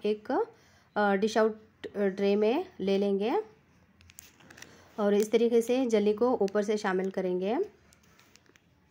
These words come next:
और किनारों से मैं यहाँ पर अनार और एप्पल का इस्तेमाल कर रही हूँ। अनार का सीज़न नहीं है, इसलिए ये पिंकिश कलर के दाने लग रहे हैं। और अनार और एप्पल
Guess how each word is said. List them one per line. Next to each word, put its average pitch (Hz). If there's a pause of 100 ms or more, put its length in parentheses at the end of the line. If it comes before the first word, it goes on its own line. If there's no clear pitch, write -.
(120)
और 170 (360)
किनारों 233
से 254
मैं 240
यहाँ 226
पर 240
अनार 208
और 208
एप्पल 202
का 214
इस्तेमाल 190
कर 185
रही 180
हूँ। 190 (680)
अनार 220
का 269
सीज़न 240
नहीं 226
है, 233
इसलिए 208
ये 202
पिंकिश 208
कलर 190
के 196
दाने 180
लग 175
रहे 175
हैं। 190 (1800)
और 196
अनार 233
और 294
एप्पल 262